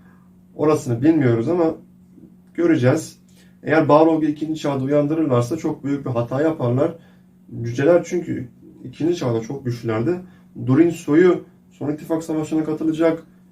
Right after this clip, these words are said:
İşte çıkıp da Elrond'a yardım edeceklerdi savaşlarda filan. Bu sahneleri görmemiz lazım bizim. Hemen Balrog'u ilk sezonda uyandırırlarsa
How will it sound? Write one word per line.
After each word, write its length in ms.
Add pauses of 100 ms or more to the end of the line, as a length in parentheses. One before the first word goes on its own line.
(120)
İşte 280
çıkıp 340
da 240 (640)
Elrond'a 440
yardım 280
edeceklerdi 520
savaşlarda 680
filan. 300 (540)
Bu 100
sahneleri 480
görmemiz 440
lazım 360
bizim. 320 (1400)
Hemen 280
Balrog'u 380
ilk 160
sezonda 300
uyandırırlarsa 880